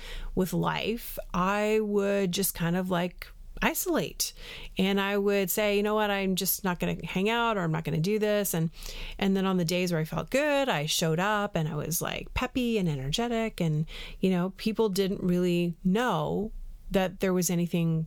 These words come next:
going on. But I really never felt like myself because there was something that was going on internally that I was avoiding because I wasn't even willing to admit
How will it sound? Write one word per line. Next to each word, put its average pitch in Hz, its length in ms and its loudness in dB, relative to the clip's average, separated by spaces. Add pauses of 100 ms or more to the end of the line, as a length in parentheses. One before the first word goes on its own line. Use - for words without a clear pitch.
(160)
going 165 240 2
on. 214 360 -2 (520)
But 226 360 2 (260)
I 226 100 0
really 302 260 2
never 208 240 2
felt 190 180 0
like 175 160 -4
myself 185 600 -2
because 196 920 2
there 196 240 2
was 202 180 4
something 247 420 0
that 240 120 0
was 185 140 0
going 180 340 2
on 165 220 2
internally 160 800 0 (380)
that 190 160 2
I 190 100 2
was 180 220 2
avoiding 165 560 2
because 165 300 0
I 180 60 2
wasn't 180 340 2
even 165 280 4
willing 165 400 4
to 165 220 0
admit 160 840 2